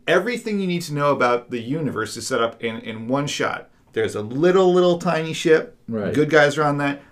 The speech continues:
Speaker 1: Bad guys are on a
Speaker 2: That
Speaker 1: big,
Speaker 2: big, big ship.
Speaker 1: big ship. They suck 'em up. They take 'em in. You get all these guys waiting and scared.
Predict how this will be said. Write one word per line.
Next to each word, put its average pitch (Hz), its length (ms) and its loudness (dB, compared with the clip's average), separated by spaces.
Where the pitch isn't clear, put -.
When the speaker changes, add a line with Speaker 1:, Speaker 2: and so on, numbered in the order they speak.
Speaker 1:
Bad 156 300 8
guys 135 220 6
are 143 60 2
on 127 60 8
a 120 40 8
Speaker 2:
That 110 80 4
Speaker 1:
big, 135 260 -2
Speaker 2:
big, 120 320 4
big 123 220 0
ship. 143 160 -10
Speaker 1:
big 156 180 2
ship. 151 340 0
They - 100 -12
suck 143 280 -4
'em 147 80 -6
up. 139 100 -4
They 131 100 -6
take 131 220 -4
'em 123 120 -6
in. 117 240 -8
You 92 80 -18
get 101 140 -2
all 113 120 0
these 143 160 -2
guys 131 220 2
waiting 127 220 2
and 117 80 -4
scared. 113 380 0